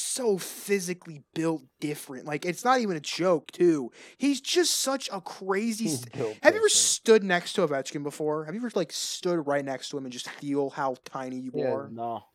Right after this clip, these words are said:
Speaker 1: I'm
Speaker 3: I've
Speaker 1: six
Speaker 3: not.
Speaker 1: foot, I'm two hundred pounds, and I feel like a fucking child next to
Speaker 2: Six three
Speaker 1: Alex
Speaker 2: man.
Speaker 1: Ovechkin.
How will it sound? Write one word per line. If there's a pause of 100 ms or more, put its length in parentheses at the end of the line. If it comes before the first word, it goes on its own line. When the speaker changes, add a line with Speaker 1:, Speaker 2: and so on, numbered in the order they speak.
(160)
Speaker 1:
I'm
Speaker 3:
I've
Speaker 1:
six
Speaker 3:
not.
Speaker 1:
foot,
I'm
two
hundred
pounds, (200)
and
I
feel
like
a
fucking
child
next
to
Speaker 2:
Six
three (200)
Speaker 1:
Alex (300)
Speaker 2:
man.
Speaker 1:
Ovechkin.